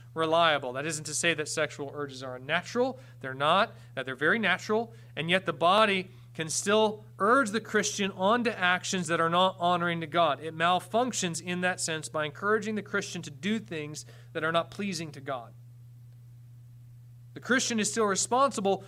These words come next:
to control that urge and resist that temptation, but understand that fight can be so intense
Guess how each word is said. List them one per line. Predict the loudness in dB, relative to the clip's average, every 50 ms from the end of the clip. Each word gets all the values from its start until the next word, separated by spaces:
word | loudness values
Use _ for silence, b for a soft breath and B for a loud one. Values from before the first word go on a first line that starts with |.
| B B -4
to | -4 -2
control | -2 -2 -2 0 2 4 4 6 6 6
that | 4 4 2 2
urge | 2 2 2 2 0 0
and | -2 -2 0
resist | 0 0 0 0 0 0 0 0
that | 0 -2 -2 -2
temptation, | -4 -6 -4 -4 -4 -4 -2 -2 -2 -2 -2
but | -2 -2 -2 0
understand | -2 -2 -2 -2 -4 -4 -2 -2 0 0 -2 -2 B B B B B B B
that | 2 2 2 2
fight | 2 2 4 4 4 2 -2
can | -4 -4
be | -4 -2
so | -2 -2 -2 0 -2 -2
intense | -2 -6 -10 -4 0 0 0 0 -2 -4 -4 -4 -4 -4